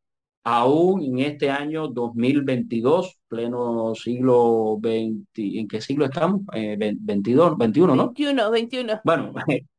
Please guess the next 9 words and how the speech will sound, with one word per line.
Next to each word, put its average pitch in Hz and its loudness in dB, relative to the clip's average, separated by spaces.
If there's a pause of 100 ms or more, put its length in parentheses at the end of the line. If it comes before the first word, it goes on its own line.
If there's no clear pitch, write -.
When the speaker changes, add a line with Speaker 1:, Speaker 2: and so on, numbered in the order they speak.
(180)
Speaker 1:
<laughs> - -2
en 139 2
este 151 0
siglo 160 2 (800)
todavía 147 0 (320)
se - -2
mantiene 131 2
el 131 0
programa 147 0